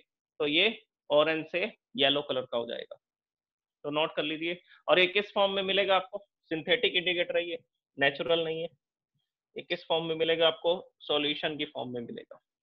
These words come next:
methyl orange। Note कीजिए, color note कीजिए इसके।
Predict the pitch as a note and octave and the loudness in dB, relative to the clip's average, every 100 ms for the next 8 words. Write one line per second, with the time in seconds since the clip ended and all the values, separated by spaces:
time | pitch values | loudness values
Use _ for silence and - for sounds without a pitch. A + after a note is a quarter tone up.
0 | _ _ _ _ _ C3+ C3+ D#3 A#2+ - | _ _ _ _ _ -4 -2 -2 -4 -6
1 | - - - _ _ _ _ _ _ _ | -8 -12 -20 _ _ _ _ _ _ _
2 | _ _ _ _ _ _ _ - D#3 F3 | _ _ _ _ _ _ _ 4 6 8
3 | F#3 F3+ F#3 F#3 E3 F3 E3+ E3 - D#3+ | 8 6 6 6 8 8 6 2 0 -2
4 | D#3+ D#3+ E3+ | -2 -4 -8